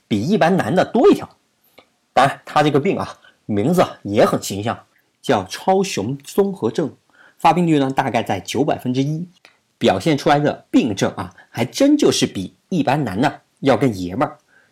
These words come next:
比如啊，身材比较高大，一米九那正常，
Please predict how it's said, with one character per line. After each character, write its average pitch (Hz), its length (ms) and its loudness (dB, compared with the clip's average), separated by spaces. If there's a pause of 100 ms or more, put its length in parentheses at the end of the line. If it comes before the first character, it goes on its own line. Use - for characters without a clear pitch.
(200)
比 98 120 -2
如 98 140 0
啊， 107 260 -4
身 165 400 -2
材 - 340 -12 (300)
比 113 100 -4
较 110 160 2
高 104 140 2
大， 95 240 -4 (300)
一 180 120 2
米 160 140 2
九 101 300 -2
那 120 160 -2
正 175 200 -2
常， - 100 -14